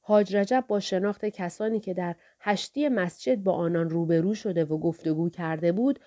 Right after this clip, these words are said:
رو به خیام کرد و گفت: «پدر، مردی که بر جهاز شتر سفید نشسته پیغمبر اسلام است.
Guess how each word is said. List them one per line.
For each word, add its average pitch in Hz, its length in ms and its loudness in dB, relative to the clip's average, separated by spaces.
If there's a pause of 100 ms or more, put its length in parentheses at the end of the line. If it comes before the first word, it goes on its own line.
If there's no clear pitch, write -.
(200)
رو 262 160 4
به 240 100 8
خیام 190 480 -2
کرد 208 300 -6
و 226 60 0
گفت: 226 300 -4 (1500)
«پدر، 156 400 -4 (560)
مردی 302 300 4
که 294 120 -2
بر 247 200 0
جهاز 226 380 0
شتر 214 420 -2
سفید 202 480 -4
نشسته 208 640 0
پیغمبر 226 480 2
اسلام 208 460 2
است. 104 280 -12